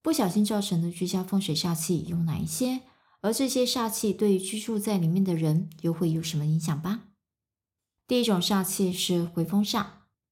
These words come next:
回风煞会造成人丁不聚，财不聚，严重影响到家宅的一个运势，而且这个人丁特别会影响到家中的男性成员。我自己本身对这个煞气就特别有感。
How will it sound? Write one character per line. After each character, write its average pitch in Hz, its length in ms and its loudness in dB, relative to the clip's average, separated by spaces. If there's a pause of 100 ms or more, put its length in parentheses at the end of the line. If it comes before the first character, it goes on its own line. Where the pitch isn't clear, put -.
(220)
回 226 140 2
风 247 180 2
煞 233 200 2
会 214 120 2
造 202 200 2
成 180 240 0
人 180 180 2
丁 226 160 2
不 220 120 0
聚， 196 280 2
财 170 280 -2
不 156 120 -4
聚， 202 380 -2 (640)
严 240 180 4
重 339 180 0
影 269 80 4
响 226 220 2
到 190 180 4
家 196 240 2
宅 190 200 0
的 170 100 0
一 165 40 0
个 170 100 0
运 190 240 4
势， - 400 0 (380)
而 202 120 2
且 196 160 2
这 180 160 0
个 175 80 0
人 165 240 2
丁 247 280 0 (280)
特 381 160 0
别 254 180 4
会 247 160 0
影 202 80 6
响 185 220 0
到 170 180 0
家 175 220 -2
中 175 220 0
的 165 80 2
男 156 180 4
性 180 180 0
成 160 240 0
员。 170 360 -2 (1000)
我 196 80 0
自 202 120 2
己 302 100 6
本 185 160 2
身 202 240 2
对 196 160 2
这 190 140 -2
个 180 60 0
煞 185 200 -4
气 180 200 -4
就 170 120 0
特 170 160 -4
别 160 160 -4
有 160 160 -2
感。 - 380 -4